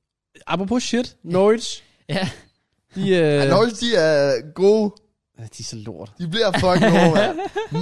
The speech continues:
Speaker 3: Masterclass på vej. Okay,
Speaker 1: Der
Speaker 3: nå.
Speaker 1: er no chance for, at de så meget som scorer et mål mod Tottenham, kan jeg sige. Eller får en
Speaker 2: <laughs>
Speaker 1: chance.
Speaker 3: Jeg
Speaker 1: Men de fik i hvert fald heller ikke mange chancer mod Leicester. Bliver
Speaker 2: Nej.
Speaker 1: kørt over tre nul.
Speaker 3: Jeg sagde to et til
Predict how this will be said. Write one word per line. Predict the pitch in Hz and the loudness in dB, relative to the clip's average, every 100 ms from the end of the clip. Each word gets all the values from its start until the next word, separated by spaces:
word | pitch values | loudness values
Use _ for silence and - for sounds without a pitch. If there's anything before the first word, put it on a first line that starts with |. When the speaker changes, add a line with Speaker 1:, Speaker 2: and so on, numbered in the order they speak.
| 202 | -2
Speaker 3:
Masterclass | 220 202 202 185 151 151 | -2 -2 -4 0 0 0
på | 156 | -2
vej. | 139 120 95 - | -4 -2 -4 -8
Okay, | 95 104 78 | -12 -10 -8
Speaker 1:
Der | 131 | -8
Speaker 3:
nå. | 123 | -6
Speaker 1:
er | 127 | -6
no | 127 143 160 | -4 -4 -4
chance | 156 123 117 117 | -6 -8 -10 -8
for, | 123 120 113 | -8 -8 -10
at | 120 113 | -14 -12
de | 131 | -10
så | 123 | -8
meget | 120 113 113 | -6 -6 -6
som | 113 101 - _ _ - | -8 -12 -16 _ _ -20
scorer | - - 143 147 | -18 -4 2 2
et | |
mål | 143 131 | 2 -2
mod | 120 | -4
Tottenham, | 113 110 107 104 | -8 -8 -8 -10
kan | |
jeg | 104 | -10
sige. | 101 73 - | -12 -12 -10
Eller | 123 | -6
får | 131 160 | -2 0
en | 135 | 0
Speaker 2:
<laughs> | 143 | -2
Speaker 1:
chance. | 131 156 - 117 - - _ _ _ _ _ _ | -4 -4 -8 -12 -12 -20 _ _ _ _ _ _
Speaker 3:
Jeg | - 202 | -4 -2
Speaker 1:
Men | 269 262 - | -2 -4 -8
de | |
fik | 190 | -4
i | 240 | -2
hvert | 214 | -2
fald | 190 | -2
heller | 202 | -4
ikke | 196 | -4
mange | 180 | -4
chancer | 180 180 180 | -4 -6 -6
mod | 170 151 | -4 -4
Leicester. | 147 175 - 196 156 | -6 -8 -12 -18 -20
Bliver | - 139 | -12 -10
Speaker 2:
Nej. | 131 | -8
Speaker 1:
kørt | - 143 | -4 -2
over | 147 131 117 _ | 0 -2 -4 _
tre | - 175 | -10 -6
nul. | 139 131 156 _ _ - - _ _ | -4 -6 -10 _ _ -20 -20 _ _
Speaker 3:
Jeg | 95 110 | -12 -10
sagde | - 101 95 | -6 -6 -6
to | 95 - 101 | -8 -10 -8
et | |
til | 95 | -8